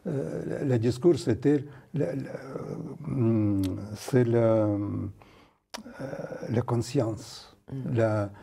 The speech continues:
Speaker 1: euh, le droit à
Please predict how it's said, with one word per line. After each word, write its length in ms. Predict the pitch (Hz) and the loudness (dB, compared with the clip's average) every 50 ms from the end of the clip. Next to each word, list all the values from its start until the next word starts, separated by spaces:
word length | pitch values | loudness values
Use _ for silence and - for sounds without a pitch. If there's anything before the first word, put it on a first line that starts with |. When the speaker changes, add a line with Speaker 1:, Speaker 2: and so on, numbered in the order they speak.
| - - - _ _ _ - - | -20 -20 -20 _ _ _ -10 -8
Speaker 1:
euh, 280 | - 113 113 110 113 - - - - 127 127 131 131 - - - - - - 151 147 151 160 165 156 | -6 -6 -6 -6 -6 -6 -6 -8 -8 -8 -8 -10 -10 -12 -12 -12 -12 -12 -12 -12 -10 -10 -8 -4 -2
le 160 | 123 113 120 107 | 0 0 2 0
droit 580 | 101 117 120 131 135 135 135 139 139 143 147 - - - - - - _ _ | 2 2 4 6 6 6 6 4 4 2 0 -4 -10 -20 -20 -20 -20 _ _
à 280 | - - 131 127 - | -4 -2 -2 -2 -2